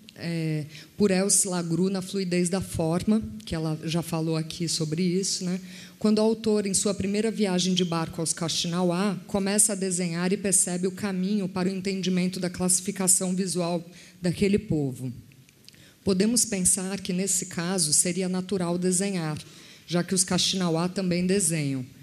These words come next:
Mas o que interessa aqui é o que Elsa Lagru conhece por meio do desenho,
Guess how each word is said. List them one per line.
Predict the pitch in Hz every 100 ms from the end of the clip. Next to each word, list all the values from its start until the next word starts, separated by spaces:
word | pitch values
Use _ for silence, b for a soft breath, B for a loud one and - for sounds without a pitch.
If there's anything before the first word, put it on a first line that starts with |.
| B B B
Mas | 185 180
o | 214
que | 233
interessa | 247 220 185 175 -
aqui | 180 - 208 226 233
é | - 196
o |
que | 196 - 202 196
Elsa | 180 190 185 190
Lagru | 170 165 196
conhece | - 202 180 180 180 -
por | 214 208
meio | 185 185
do | 180
desenho, | 180 208 170 156 139 131